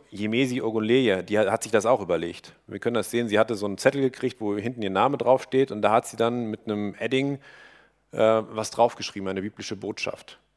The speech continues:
Auch sie hatte sich vorbereitet für diesen einen Moment, ob er auch kommen mag oder nicht, wo sie das Ding in die Kamera halten kann. Und so können auch wir uns für Gespräche vorbereiten,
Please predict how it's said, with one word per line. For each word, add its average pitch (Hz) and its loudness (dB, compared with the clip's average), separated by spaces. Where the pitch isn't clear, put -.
Auch 95 -10
sie 117 -2
hatte 101 -4
sich 92 -10
vorbereitet 95 -2
für 135 -2
diesen 139 -2
einen 117 0
Moment, 123 -2
ob 123 -2
er 120 6
auch - -6
kommen 139 2
mag 120 4
oder 98 4
nicht, 143 -4
wo 110 0
sie 127 0
das 117 0
Ding 120 -4
in 117 -2
die 117 -4
Kamera 104 0
halten 82 -4
kann. - -16
Und 107 -8
so 139 4
können 147 4
auch 120 4
wir 143 4
uns 104 -2
für 107 -6
Gespräche 107 0
vorbereiten, 85 0